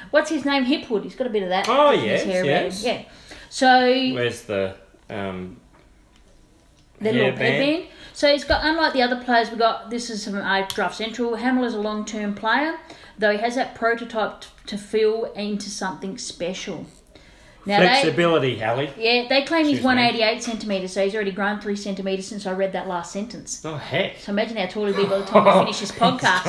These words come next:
Speaker 2: He's gonna be, he's gonna be a giant.
Speaker 1: <laughs> He will be, as long as he's a crow.
Speaker 2: As a crow,
Speaker 1: Yeah.
Speaker 2: yeah.
Speaker 1: So, um,
Speaker 2: Hmm.
Speaker 1: something, he's an elite runner. And I
Speaker 2: We
Speaker 1: said
Speaker 2: can
Speaker 1: to you
Speaker 2: see that.
Speaker 1: earlier, there's something the Crows do have a plan for him.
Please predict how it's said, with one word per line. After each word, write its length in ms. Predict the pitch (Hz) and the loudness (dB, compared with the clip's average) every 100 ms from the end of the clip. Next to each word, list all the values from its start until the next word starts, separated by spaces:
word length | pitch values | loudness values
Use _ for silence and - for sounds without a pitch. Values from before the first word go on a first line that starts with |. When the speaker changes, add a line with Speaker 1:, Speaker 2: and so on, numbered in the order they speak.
| 170 | -2
Speaker 2:
He's 100 | - | -2
gonna 480 | 262 - 294 - - | -6 -6 -12 -8 -4
be, 140 | 151 - - - - - | -4 -4 -12 -12 -10 -6
he's 200 | 147 - | -6 -8
gonna 220 | 101 95 | -10 -10
be 120 | 98 | -6
a 80 | - | -4
giant. 600 | - 170 196 135 262 - | 2 2 2 0 -2 2
Speaker 1:
<laughs> 520 | 302 - - 185 185 277 | 0 0 0 0 0 -2
He 100 | 302 | -4
will 100 | 277 | -4
be, 60 | 247 | -6
as 180 | - - | -2 2
long 100 | 277 | 4
as 60 | |
he's 140 | 285 247 | 4 2
a 20 | |
crow. 280 | 247 262 196 | 6 6 6
Speaker 2:
As 200 | 160 143 | 2 0
a 60 | 147 | -2
crow, 300 | - 98 87 | 0 -2 0
Speaker 1:
Yeah. 240 | 202 - | 0 0
Speaker 2:
yeah. 180 | 113 90 - - | -4 -8 -10 -16
Speaker 1:
So, 360 | - - 254 254 | -4 4 4 4
um, 280 | 247 254 254 | 4 2 2
Speaker 2:
Hmm. 80 | 254 | 0
Speaker 1:
something, 260 | - 294 277 | 2 2 4
he's 200 | 285 254 | 2 4
an 60 | |
elite 320 | 254 240 254 240 | 2 2 2 2
runner. 300 | 226 320 370 - - - _ _ _ _ _ - - - - | 2 0 -2 -14 -20 -20 _ _ _ _ _ -20 -20 -20 -4
And 360 | 220 226 233 226 | 2 2 0 -2
I 160 | 220 240 | -2 0
Speaker 2:
We 60 | |
Speaker 1:
said 140 | 254 302 | 0 0
Speaker 2:
can 80 | |
Speaker 1:
to 60 | - | 0
you 80 | 302 | 2
Speaker 2:
see 140 | 294 | 0
that. 60 | 143 | 2
Speaker 1:
earlier, 260 | 269 262 254 | 2 2 0
there's 260 | 254 247 | 0 0
something 300 | - 269 226 | 0 -2 -4
the 80 | 220 | -8
Crows 360 | 214 240 233 - | -4 -2 -2 -2
do 100 | 226 | -4
have 140 | 202 | -4
a 40 | 196 | -6
plan 340 | 196 185 190 | -6 -6 -6
for 80 | 190 | -6
him. 260 | 185 165 | -8 -8